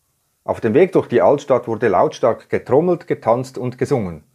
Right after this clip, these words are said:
Auch die inzwischen traditionell gewordenen Freiheitstriegler mit ihren Kuhglocken waren da. Das volle Leben wurde zelebriert. Wo sonst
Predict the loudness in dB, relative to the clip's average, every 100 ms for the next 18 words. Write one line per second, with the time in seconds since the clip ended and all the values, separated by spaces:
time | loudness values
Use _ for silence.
0 | _ _ _ _ -4 -2 -6 -6 -4 -6
1 | -4 -4 -4 -6 -2 0 2 2 2 -2
2 | -8 -2 -2 0 -4 -6 -6 -6 -4 -6
3 | -6 -8 -8 -8 -4 0 0 0 -4 -4
4 | -4 -4 -6 -8 -8 -14 _ _ _ _
5 | _ _ _ _ -12 -4 2 4 4 2
6 | 0 -2 -2 -4 -6 -6 -8 -8 -14 -16
7 | _ _ _ _ _ _ _ _ _ _
8 | 0 2 4 2 2 -4 -12